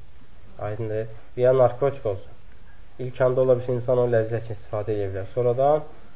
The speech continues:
artıq dərman kimi istifadə edir. İstəyir zina olsun, istəyir içki olsun, istəyir və başqa-başqa günahlar olsun, istəyir qeybət olsun. Ola bilsin, tez-tez qapını açanda hirslənirsən, ya nəsə. Amma çox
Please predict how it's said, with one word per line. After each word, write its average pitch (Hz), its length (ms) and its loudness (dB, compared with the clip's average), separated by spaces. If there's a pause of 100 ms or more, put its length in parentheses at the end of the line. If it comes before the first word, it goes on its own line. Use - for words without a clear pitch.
(140)
artıq 123 260 -2
dərman 120 400 4
kimi 113 120 -4
istifadə 92 460 -6
edir. - 140 -10 (760)
İstəyir 143 340 -4
zina 127 260 4 (120)
olsun, 117 420 -2
istəyir 117 280 -8
içki - 240 -6
olsun, 110 420 -4
istəyir 117 260 -6
və 110 120 -2
başqa-başqa 107 600 -4
günahlar 101 380 -4
olsun, - 220 -10 (180)
istəyir 151 260 -4
qeybət 131 400 4
olsun. - 200 -6 (1080)
Ola 131 160 4
bilsin, 139 220 -2
tez-tez 139 480 0
qapını 127 320 4
açanda 120 260 -2
hirslənirsən, 110 680 0
ya 107 180 0
nəsə. 110 280 -2 (680)
Amma 143 280 6 (560)
çox 143 260 0